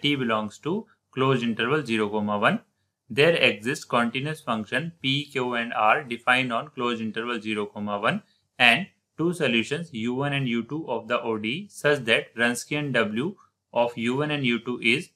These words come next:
option one, W T is equal to two T minus one, where zero less than equal to t less than equal to one.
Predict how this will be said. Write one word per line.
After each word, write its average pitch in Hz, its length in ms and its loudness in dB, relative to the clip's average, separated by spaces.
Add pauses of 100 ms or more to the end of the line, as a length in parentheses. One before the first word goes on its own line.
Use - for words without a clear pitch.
(560)
option 131 420 2
one, 139 300 0
W 123 320 2
T 143 240 0
is 117 80 -2
equal 113 300 -4
to 165 240 -6
two 120 160 -2
T 127 120 -2
minus 110 440 -2
one, 170 240 0 (300)
where 123 300 4
zero 123 280 2
less 127 220 2
than 127 120 -4
equal 120 300 -4
to 117 140 -8
t 147 160 -4
less 107 200 0
than 104 140 -4
equal 104 300 -4
to 110 100 -10
one. 135 240 -2